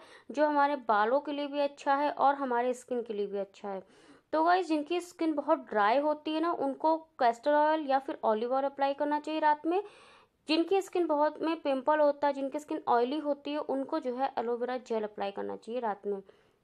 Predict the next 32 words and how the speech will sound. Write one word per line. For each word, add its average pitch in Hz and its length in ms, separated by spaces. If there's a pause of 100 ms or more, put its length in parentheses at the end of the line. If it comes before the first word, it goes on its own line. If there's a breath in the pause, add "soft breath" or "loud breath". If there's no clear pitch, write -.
(640)
तो 269 140
इस 294 180
तरीके 320 320
से 330 120
जो 311 120
आप 294 160
देख 269 180
सकते 277 300
हैं 269 80
यहाँ 247 120
पे 254 120
जो 269 80
इसके 277 220
इंग्रेडिएंट्स 247 680
भी 247 100
दिए 233 240
हुए 233 180
हैं 233 100
बहुत 226 240
सारे, 233 300 (400 loud breath)
और 240 500
केमिकल 269 500
फ्री 262 320
है 254 480
और 226 440 (320)
एडिक्टिव 254 400
फ्री 254 360
है, 254 180
विटामिन 233 580
ई 262 160
and 254 140
मिनरल 240 380